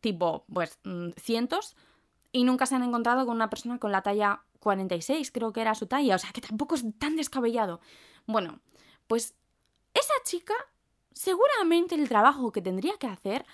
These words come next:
no tendría nada que ver con su imagen, ¿sabes? Para sujetar una bandeja o una puerta o dar papelitos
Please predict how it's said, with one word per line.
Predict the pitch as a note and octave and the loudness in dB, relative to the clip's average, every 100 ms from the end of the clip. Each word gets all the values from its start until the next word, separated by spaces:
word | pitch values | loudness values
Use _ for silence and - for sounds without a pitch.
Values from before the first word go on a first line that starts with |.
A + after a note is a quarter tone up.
| - _ | -20 _
no | C4+ G#4 C5+ | -2 0 0
tendría | F#4 E4 E4+ | 0 0 2
nada | D4+ D4 D4 | 2 2 2
que | A3+ | 0
ver | A#3+ C#4 | -2 -2
con | A3 G3+ | 0 0
su | G3+ | -2
imagen, | F3 F3+ D#3+ E3 | 0 2 2 0
¿sabes? | F3 D#4+ A4+ | 0 2 2
Para | - B3 A3+ - - | 0 -4 -6 -12 -20
sujetar | - C#4 C#4+ D4+ G4+ A4+ | -6 -2 0 0 -2 2
una | E4 | 2
bandeja | A3+ F#3 F#3 - F3 - - - _ | 2 2 0 0 -2 -2 -12 -20 _
o | _ A#3 | _ 2
una | C#4 G4+ F#4+ - | 2 2 -2 2
puerta | A3 F#3+ F3+ F3+ E3+ - _ _ | 2 2 0 -2 -4 -10 _ _
o | G#3+ | 2
dar | B3+ G#4+ | 2 4
papelitos | A#4+ G4+ G3+ F#3+ F3 F#3+ F3+ - | 4 4 2 0 -2 -2 -2 -6